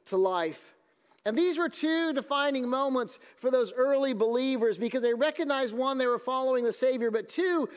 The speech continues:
they were recognizing a Savior who was gonna be persecuted to death. And it required that they would think of them, their lives, and they would consider the cost of continuing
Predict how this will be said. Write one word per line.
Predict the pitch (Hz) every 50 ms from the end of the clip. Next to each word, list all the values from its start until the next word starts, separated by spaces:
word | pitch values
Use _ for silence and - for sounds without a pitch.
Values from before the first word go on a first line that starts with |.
| - - -
they | 226 247
were | 247 240
recognizing | 220 233 320 320 320 339 311 285 277 277 226 214 233 220
a | 202
Savior | - - - 262 262 285 294 247 254 233 - - - -
who | - 233 254
was | 262 254 226 202
gonna | 262 247
be | 240 233
persecuted | - - 294 330 339 - 359 277 - 277 277 254 240 233 175
to | - 202
death. | 170 160 175 262 285 285 262 202 - - - - - -
And | 247 262
it | 262
required | 247 254 - - - 269 320 339 339 349 359 359 359 359 320 - - - -
that | 240 262 -
they | 277 269
would | 269 262 247 -
think | - - - 359 359 359 277 -
of | 277 247 185
them, | 170 214 208 196 202 196 - - - _ _ _ _ _ _ -
their | 170 269 311 330 330
lives, | 302 262 214 196 190 190 185 170
and | 220 220 226
they | 233
would | 220 220 -
consider | - 233 208 - - - 349 349 311 269 220 185 180 180 180 180 185 175 - - _ _ _ _ _ _ _ _ _ _ _
the | - 180
cost | - - - - 269 285 294 - 196 175 160 170 - - - - - - - _ _ _ _ _ _ -
of | 175 -
continuing | - 208 190 190 - - - 330 339 330 294 254 208 175 165 160 151 151 147 151 143